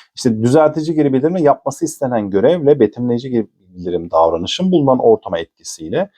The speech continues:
çaba geri bildirim ise gösterilen çaba ile olarak öğrencilere sunulan geri bildirimlerdir.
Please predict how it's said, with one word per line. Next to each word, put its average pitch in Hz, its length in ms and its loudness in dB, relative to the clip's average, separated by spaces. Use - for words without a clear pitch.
çaba 165 240 2
geri 101 340 0
bildirim 87 280 -8
ise 180 300 -4
gösterilen 143 540 2
çaba 131 320 0
ile 85 200 0
olarak 120 360 -4
öğrencilere 101 380 2
sunulan 95 640 -2
geri 117 240 2
bildirimlerdir. 76 760 -6